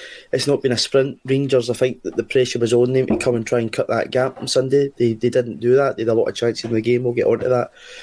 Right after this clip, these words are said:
Sakala probably be looking at it and think they should have had more than one goal. But, um, yeah, th-, they came,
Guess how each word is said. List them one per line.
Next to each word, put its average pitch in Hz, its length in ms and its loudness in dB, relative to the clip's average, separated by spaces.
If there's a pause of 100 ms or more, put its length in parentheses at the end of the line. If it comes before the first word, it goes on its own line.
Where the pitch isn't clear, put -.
(140)
Sakala 123 520 0
probably 123 540 2 (400)
be 131 80 2
looking 131 300 2
at 123 160 -4
it - 80 -2
and 110 80 -10
think - 160 0
they 113 60 -8
should 127 120 0
have 117 120 0
had 120 180 -2
more 123 160 0
than 123 100 0
one 117 200 -2
goal. 135 280 2
But, 127 400 -4
um, 123 380 2 (140)
yeah, 139 160 2 (280)
th-, - 180 -6
they 127 100 -2
came, 151 460 0